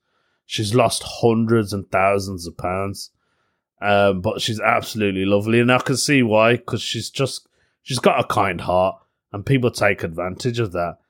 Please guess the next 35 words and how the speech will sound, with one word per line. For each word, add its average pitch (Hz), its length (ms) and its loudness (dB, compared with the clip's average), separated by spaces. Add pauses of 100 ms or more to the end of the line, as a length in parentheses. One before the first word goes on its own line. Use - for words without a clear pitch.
(300)
So 131 480 0
do 208 180 4
check - 360 -2
that 113 100 -2
out. 123 240 4
Do, 160 140 4 (120)
I 117 80 2
haven't 165 240 2
started 135 380 0
reading 123 240 0
the 104 60 -2
book 131 300 -4
yet, 90 200 -4
but 104 100 -4
I've 107 160 -4
got 147 160 0
the 120 100 0
book. 92 400 -8 (300)
I 92 60 -8
made 131 240 4
her 127 80 0
sign 104 380 0
it. 87 180 -8 (200)
<laughs> - 1200 -2 (960)
Uh, 123 560 2 (480)
so, 123 380 6
uh, 127 140 4
yeah, 135 300 6
I'm 127 60 0
gonna 156 180 4
read 156 220 6
that. 127 200 6
That's 135 140 -2
something 143 280 -2
forward, 131 340 2